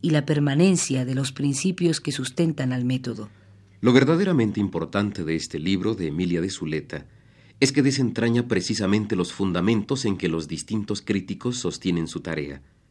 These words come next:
Speaker 2: revelándonos lo esencial del método aplicado por cada uno de ellos a su trabajo.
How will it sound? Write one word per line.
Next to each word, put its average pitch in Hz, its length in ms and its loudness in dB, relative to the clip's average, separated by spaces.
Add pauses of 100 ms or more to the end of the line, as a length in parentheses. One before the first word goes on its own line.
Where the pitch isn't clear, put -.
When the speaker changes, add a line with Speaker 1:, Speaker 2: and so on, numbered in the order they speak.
(280)
Speaker 2:
revelándonos 113 720 2
lo 85 120 2
esencial 82 640 -2
del 78 140 -6
método 87 420 -2
aplicado 92 560 -4
por - 200 -8
cada 92 240 -2
uno 104 220 -2
de 82 140 -2
ellos 85 260 -4
a 78 40 -8
su 80 140 -10
trabajo. 69 520 -12